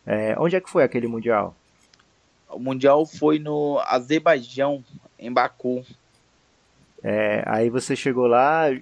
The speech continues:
Speaker 1: você tinha noção que você era um dos melhores daquele Mundial ou foi surpresa aquela campanha?
Speaker 2: Não, eu fui, eu fui como um, eu fui como uma zebra, né,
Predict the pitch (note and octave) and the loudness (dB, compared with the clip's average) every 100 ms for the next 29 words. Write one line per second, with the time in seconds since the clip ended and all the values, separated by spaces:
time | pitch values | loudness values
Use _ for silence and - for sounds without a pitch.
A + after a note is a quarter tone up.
0 | _ _ - C#3 B2+ A2 F2+ C#3+ C#3 B2+ | _ _ -6 -2 2 0 0 -4 -2 -2
1 | - E3 F3+ B2+ B2 B2+ A#2+ A2+ A2 A2+ | -2 -2 -2 -6 -4 0 0 -2 -6 -6
2 | G#2 A2 D#3 C3+ A2+ A#2 G#2+ G2+ G2+ A#2 | -2 0 0 0 -4 -4 -8 -8 -2 0
3 | F3 F3 - C#3 - B2+ - A#2+ A2+ G#2 | 0 -4 -4 -4 -2 -6 -4 0 0 0
4 | A2 G#2 G#2 G2 G2 F2+ - _ _ _ | -4 -4 -6 -8 -8 -10 -14 _ _ _
5 | _ - D3 D#3+ B2 A#2 - B2 C3+ F#2+ | _ -4 0 2 0 -2 -2 0 0 -2
6 | A2 B2 C3 B2+ C#3 C#3+ C#3+ D3 D3+ D3+ | -4 -2 -4 -2 -4 -2 -4 -4 -4 -6
7 | D3+ D3+ D3 C3 G#2+ A#2 - - - _ | -6 -4 -4 -6 -8 -14 -20 -20 -20 _
8 | _ - - _ _ _ - - C3+ C#3+ | _ -18 -18 _ _ _ -4 -2 0 2
9 | D3 D#3+ C3+ C3 A#2+ A#2 A#2 A#2 | 2 2 2 2 2 -2 -4 -6